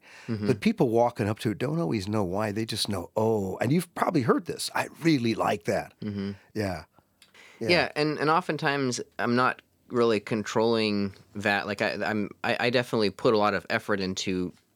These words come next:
Speaker 1: you know, manipulating, you know, the shapes and the values and, and, and that sort of thing. But usually a piece works when it does, and it's not, and it's not that I've really forced it there, but it's, you know, I've kind of naturally let it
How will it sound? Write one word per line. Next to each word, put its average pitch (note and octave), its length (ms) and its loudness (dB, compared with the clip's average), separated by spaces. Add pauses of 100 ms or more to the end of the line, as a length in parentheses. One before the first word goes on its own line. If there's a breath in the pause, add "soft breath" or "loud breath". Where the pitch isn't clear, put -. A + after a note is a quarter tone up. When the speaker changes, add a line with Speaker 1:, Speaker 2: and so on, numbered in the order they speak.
Speaker 1:
you A2 100 -4
know, F#2+ 80 0
manipulating, F#2+ 1080 0
you F#2+ 100 -8
know, E2+ 220 -6 (420)
the G2 100 -6
shapes - 460 0
and G2 100 -2
the F2+ 40 -4
values F2+ 520 -2
and, F2 160 -4
and, F2+ 300 -8
and F2+ 120 -6
that F2+ 160 -6
sort F#2 200 -2
of E2 80 -6
thing. F#2+ 360 -2 (800 loud breath)
But A2+ 180 2
usually B2+ 480 4
a G2+ 60 2
piece G#2+ 340 -4
works G2+ 640 -2 (1400)
when G#2 320 2
it F2 160 -2
does, F2 340 0
and F#2+ 100 -2
it's F2+ 120 -6
not, G#2+ 220 0
and F#2+ 100 -6
it's F#2+ 120 -8
not G#2 180 0
that F#2+ 120 0
I've F2 220 -4
really F#2+ 200 0
forced - 520 -2
it G#2+ 120 -2
there, A2 360 0
but F#2 140 -2
it's, F2 220 -6
you F#2 100 -6
know, F#2 60 -6
I've E2+ 100 -8
kind F#2+ 160 0
of F2+ 80 -4
naturally F#2 360 -2
let F2 180 0
it - 160 -4